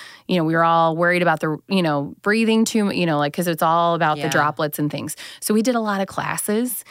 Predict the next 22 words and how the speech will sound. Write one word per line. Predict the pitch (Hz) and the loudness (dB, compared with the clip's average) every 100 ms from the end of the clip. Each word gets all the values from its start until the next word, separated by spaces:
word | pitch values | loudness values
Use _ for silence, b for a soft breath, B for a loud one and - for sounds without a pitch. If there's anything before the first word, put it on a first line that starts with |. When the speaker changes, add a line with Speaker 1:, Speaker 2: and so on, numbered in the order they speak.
| B B 208 | B B -2
Speaker 1:
you | 202 | 0
know, | 175 160 151 | 2 0 0
um, | 180 165 156 156 | 0 0 0 0
where | 180 175 170 | 0 0 0
we | 170 170 | 0 0
would | 170 160 160 | 0 -2 -2
go | 170 165 | 0 0
out | - 160 165 156 | 0 0 0 -2
and, | - 165 160 151 - | -2 0 0 -2 0
um, | 160 156 | -2 -2
take | - 147 143 | -2 -4 0
walks. | 151 214 - - - | 2 2 0 -8 -2
We | 160 | -2
would | 156 | -2
do | 165 170 170 156 | -4 -8 -8 -10
scavenger | 160 156 208 233 240 | -4 0 2 2 2
hunts, | 240 240 240 240 - - - | 2 2 2 0 -4 -6 0
you | 214 | 2
know, | 180 | 2
things | 170 185 185 | 2 0 0
like | 190 185 | 0 -2
that. | 175 170 208 | 0 0 -2